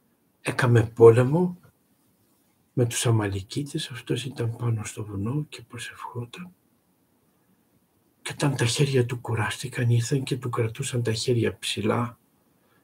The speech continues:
για να προσεύχεται, για να μπορέσουν να νικήσουν τελει-, τελειωτικά τους Αμαλικίτες. Γιατί όταν κουραζόταν και έπεφταν,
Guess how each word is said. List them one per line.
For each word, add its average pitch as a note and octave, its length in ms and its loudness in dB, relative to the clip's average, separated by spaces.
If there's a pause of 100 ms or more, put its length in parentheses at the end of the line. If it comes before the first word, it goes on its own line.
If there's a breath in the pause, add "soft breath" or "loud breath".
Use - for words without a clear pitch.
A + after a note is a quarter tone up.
για A#2 180 6
να G#2+ 140 4
προσεύχεται, A#2 680 0
για C#3 240 4
να G#2+ 100 0
μπορέσουν A2+ 640 -2 (340 loud breath)
να B2 80 2
νικήσουν A#2 720 0
τελει-, F#2+ 520 4
τελειωτικά F#2 1120 0 (640)
τους - 200 -6
Αμαλικίτες. G2 1000 -4 (920 loud breath)
Γιατί B2 340 4
όταν A#2+ 260 4
κουραζόταν A2+ 640 2
και - 120 -4
έπεφταν, D3+ 540 -2